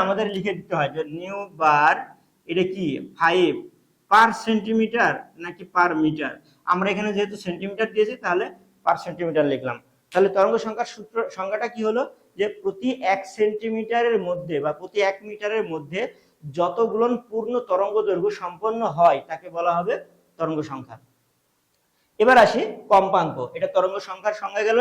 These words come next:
এটা হচ্ছে কম্পাঙ্ক। কম্পাঙ্কটা কি সেটা বলি। ধরো এক সেকেন্ডে, এক সেকেন্ডে, এক সেকেন্ডে কোনো তরঙ্গ যতগুলো পূর্ণ তরঙ্গ দৈর্ঘ্য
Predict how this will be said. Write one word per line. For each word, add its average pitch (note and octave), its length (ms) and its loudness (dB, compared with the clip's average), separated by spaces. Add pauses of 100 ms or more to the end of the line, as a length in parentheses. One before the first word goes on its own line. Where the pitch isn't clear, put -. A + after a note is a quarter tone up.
এটা F3+ 140 -4
হচ্ছে G3+ 160 -12 (100)
কম্পাঙ্ক। D#3 400 -2 (160)
কম্পাঙ্কটা B3 560 -2
কি C#4+ 80 -12 (340)
সেটা F3+ 240 0
বলি। B2+ 180 -4 (460)
ধরো G#3+ 240 8 (440)
এক B3 80 4 (180)
সেকেন্ডে, F3+ 500 0 (300)
এক A3 80 -4 (180)
সেকেন্ডে, D3+ 440 -4 (920)
এক G#3 80 2 (100)
সেকেন্ডে A3 380 6 (160)
কোনো G3 200 2 (420)
তরঙ্গ G#3 340 4 (260)
যতগুলো B3 480 0 (140)
পূর্ণ B3 200 -6 (120)
তরঙ্গ G#3 280 -2
দৈর্ঘ্য G3 180 -2